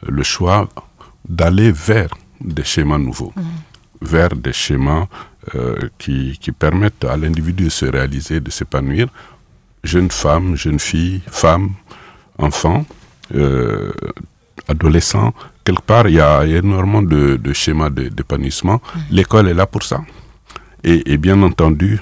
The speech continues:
Speaker 1: le meilleur accompagnement familial, lorsque la famille comprend l'intérêt de, de sa propre progression,
Speaker 2: Mhm.
Speaker 1: la famille, euh,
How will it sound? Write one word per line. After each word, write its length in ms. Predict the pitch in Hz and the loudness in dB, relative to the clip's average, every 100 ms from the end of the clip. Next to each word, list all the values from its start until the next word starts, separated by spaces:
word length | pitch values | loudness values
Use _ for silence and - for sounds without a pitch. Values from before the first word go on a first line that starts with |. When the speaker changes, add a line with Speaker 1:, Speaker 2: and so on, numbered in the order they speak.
| 82 | -2
Speaker 1:
le 140 | 71 | 2
meilleur 260 | 73 85 85 | 4 4 4
accompagnement 580 | 82 78 76 78 82 82 | 2 -2 0 0 2 0
familial, 460 | - 73 69 76 | 0 0 2 0
lorsque 280 | 73 73 - 87 | 0 -2 -4 -6
la 80 | |
famille 440 | - - 76 78 85 - - - _ | -4 -2 0 -2 -4 -10 -20 -20 _
comprend 600 | - 90 82 - 90 90 92 | 0 2 2 2 4 4 2
l'intérêt 600 | 78 76 80 90 80 80 | 2 4 4 2 2 0
de, 260 | 71 67 64 62 - - - | -2 -6 -6 -8 -14 -18 -2
de 120 | 87 | -2
sa 140 | - 60 | -2 -6
propre 320 | - 90 76 | -6 -6 -6
progression, 580 | - 71 - - - 156 - | -4 -4 -4 -6 -6 -6 -8
Speaker 2:
Mhm. 300 | 160 156 190 | -12 -12 -10
Speaker 1:
la 100 | 127 | -6
famille, 500 | 73 - 78 85 80 | -4 0 2 4 4
euh, 160 | 60 65 | 2 -2